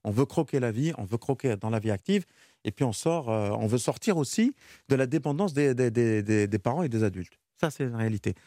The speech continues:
Certains jeunes vont en pâtir. Pas tous, évidemment, parce que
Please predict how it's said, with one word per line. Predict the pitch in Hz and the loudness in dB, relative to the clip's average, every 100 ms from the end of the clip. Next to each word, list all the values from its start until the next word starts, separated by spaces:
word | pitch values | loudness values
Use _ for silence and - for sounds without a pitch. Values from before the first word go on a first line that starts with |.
| - _ _ | -20 _ _
Certains | - - 180 185 160 | 0 2 2 2 2
jeunes | 147 175 202 - _ _ | 4 2 0 -6 _ _
vont | - 110 151 | -2 0 0
en | 147 | -2
pâtir. | 139 131 - 101 - _ | -2 -4 -4 -6 -6 _
Pas | 190 | -2
tous, | - 156 - - | -2 -6 -4 -2
évidemment, | 117 123 127 170 | 0 0 0 0
parce | 160 120 | -2 0
que | 160 | 0